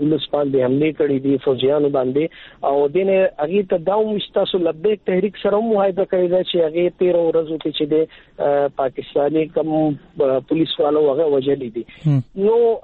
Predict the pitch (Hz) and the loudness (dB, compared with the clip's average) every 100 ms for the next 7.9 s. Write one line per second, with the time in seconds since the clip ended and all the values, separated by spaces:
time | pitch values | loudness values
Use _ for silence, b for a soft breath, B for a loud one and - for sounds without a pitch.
0 | - 185 185 175 202 190 180 170 175 - | -4 0 0 0 0 2 2 0 -2 -2
1 | 214 233 233 202 180 226 185 180 190 208 | -2 0 -2 -2 0 0 0 0 0 -2
2 | - - 175 190 196 190 185 185 185 175 | -4 -4 -2 0 0 2 2 2 2 0
3 | - 165 156 - 185 175 156 165 143 143 | -2 -2 -2 -2 -2 -2 -2 -2 0 0
4 | 143 131 - 170 170 160 151 139 135 165 | 0 -2 -2 -2 -4 -4 -2 -2 0 -2
5 | 151 - 147 151 139 - 151 151 147 143 | -2 -2 2 2 0 2 4 4 2 2
6 | 143 b b _ - 180 180 - 156 - | 0 b b _ -4 -2 0 -2 -4 -4
7 | 196 196 165 156 160 160 180 - | -4 0 -2 0 0 0 0 0